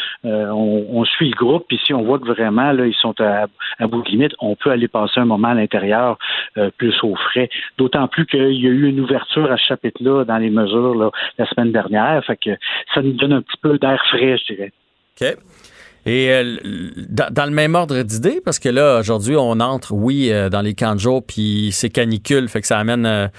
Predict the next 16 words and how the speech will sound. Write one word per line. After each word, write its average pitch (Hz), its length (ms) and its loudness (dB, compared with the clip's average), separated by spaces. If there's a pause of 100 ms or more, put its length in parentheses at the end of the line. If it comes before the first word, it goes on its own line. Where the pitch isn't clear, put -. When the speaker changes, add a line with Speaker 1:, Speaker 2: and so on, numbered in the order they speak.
(240)
Speaker 2:
ça 110 100 -2
amène 117 240 0
quelques 113 300 -2
contraintes, 160 640 -2 (100)
mais, 123 420 2 (140)
euh, 110 260 2 (160)
pendant 139 240 0
l'été, 156 400 0
il 185 140 -4
va 107 80 2
y 98 40 4
avoir 147 160 2
des 156 120 0
journées 120 260 0
de - 60 -14
pluie. 135 360 -4